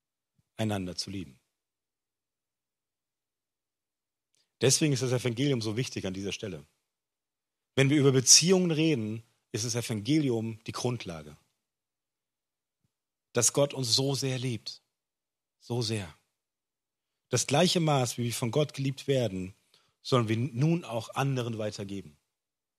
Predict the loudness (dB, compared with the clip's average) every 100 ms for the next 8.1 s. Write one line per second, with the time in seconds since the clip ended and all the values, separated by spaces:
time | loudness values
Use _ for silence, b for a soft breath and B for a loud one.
0 | _ _ _ _ _ _ _ _ _ _
1 | _ _ _ _ -4 0 2 2 2 0
2 | 0 0 -4 -6 -8 -8 -6 -4 -4 -6
3 | -8 -6 -8 -6 -8 -8 -8 -6 -4 -6
4 | -6 -4 0 0 0 -4 -4 -4 -4 -6
5 | -6 -8 -10 -14 -20 _ _ _ -6 -4
6 | 0 2 0 -2 -2 -2 -2 -6 -12 _
7 | _ _ -8 -6 -6 -6 -8 -6 -6 -8